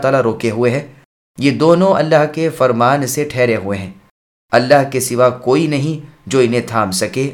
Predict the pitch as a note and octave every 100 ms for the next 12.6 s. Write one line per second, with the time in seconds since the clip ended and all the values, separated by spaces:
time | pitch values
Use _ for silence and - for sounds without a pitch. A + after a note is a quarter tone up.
0 | - G2+ D3+ D3+ G#2+ - G#2+ F#2 _ _
1 | _ _ A#2+ C#3+ C3 D#3+ G3+ F#3 F#3 E3+
2 | C3+ C3+ D3+ C3 C3+ C3+ G#2+ A2 - _
3 | _ _ _ _ _ B2 D3 D#3 D3+ D#3
4 | E3+ C#3 C#3 D#3+ D3 B2 B2+ B2 C#3+ D#3+
5 | D#3+ D#3 D3 B2 C3 C3 C#3+ - - _
6 | - D3+ C#3 C3 C3+ D3 D3 C3 A#2+ A2+
7 | C3 B2+ B2+ A2+ A2 G#2+ G#2+ G2+ A2+ C3
8 | C3 - - _ - - D3+ D3+ D3+ E3
9 | D3+ D3+ C#3 C#3 C3+ C#3 G2 B2+ C3 F3
10 | C3+ D#3+ D3+ D3 C3 B2+ A#2+ A#2 A#2+ C3+
11 | - A#2+ G2+ B2 B2 - C#3+ B2 A2+ A2+
12 | G2+ A2 A2 A#2 A2 A#2